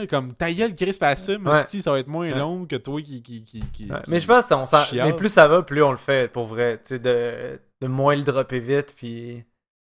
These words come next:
Speaker 2: comme, moi, je les drop fucking vite encore, là, mais, <laughs> mais comme là, ça a duré correct, pis c'est pas si, euh, je pense que c'est, genre, c'est le genre de truc qu'il faudra faire plus.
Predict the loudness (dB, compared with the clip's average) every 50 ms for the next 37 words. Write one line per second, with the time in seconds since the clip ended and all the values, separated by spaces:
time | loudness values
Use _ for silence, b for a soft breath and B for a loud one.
0 | _ _ -4 -4 -4 -6 -10 -14 -16 -18 -20 _ _ 0 0 2 2 0 0 0
1 | -4 -6 -6 -4 -4 -4 -4 -4 -6 -6 -6 -6 -6 -6 -4 -4 -4 -4 -4 -2
2 | -2 -2 -2 -4 -6 -10 -10 -10 -8 -4 -2 -2 -2 -2 -4 -6 -8 -10 -12 -14
3 | -14 -16 -18 -20 _ _ _ _ _ -6 2 4 4 4 4 6 8 8 8 8
4 | 6 4 2 2 -2 -4 -4 -6 2 4 4 4 6 4 0 -2 -4 -4 -2 -2
5 | 0 2 2 0 0 0 -4 -6 -6 -6 -4 -2 -2 0 0 0 0 -2 -6 -8
6 | -10 -12 -14 -16 -18 _ _ _ _ -2 -2 -2 -2 -2 -6 -8 -8 _ _ _
7 | _ _ _ _ _ -10 -8 -8 -8 -8 -6 -4 -4 -4 -4 -4 -8 -10 -12 -12
8 | -12 -12 -12 -12 -12 -16 -16 -16 _ -18 -16 -16 -16 -18